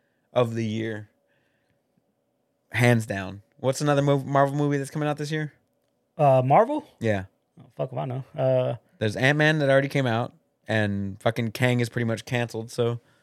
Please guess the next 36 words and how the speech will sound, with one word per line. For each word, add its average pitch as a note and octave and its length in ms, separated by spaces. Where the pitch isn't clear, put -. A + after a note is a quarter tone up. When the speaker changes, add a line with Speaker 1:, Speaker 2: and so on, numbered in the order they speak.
Speaker 2:
He's D#3 160
not D#3 160
canceled. B2+ 340
He's D3+ 120
Speaker 1:
He's - 80
Speaker 2:
all B2+ 40
right. C3+ 60
Speaker 1:
canceled, G2 320
bro. G2 200
Speaker 2:
No. D3 240
Speaker 1:
<laughs> - 180
They're - 640
not A#2 140
gonna G#2+ 140
give G#2 100
him G2 60
a F#2+ 40
second G2 200
chance. G2+ 300
It's - 80
like B2 140
unreleasing A#2 500
a A2+ 40
video A2 260
game. G#2+ 240
Speaker 2:
What's D#3 260
the, D#3 380
damn, G3+ 200
what F3 100
is A#3+ 140
the E3 60
next D3 200
movie C#3+ 140
that C3+ 100
comes C3+ 180
out? C3 240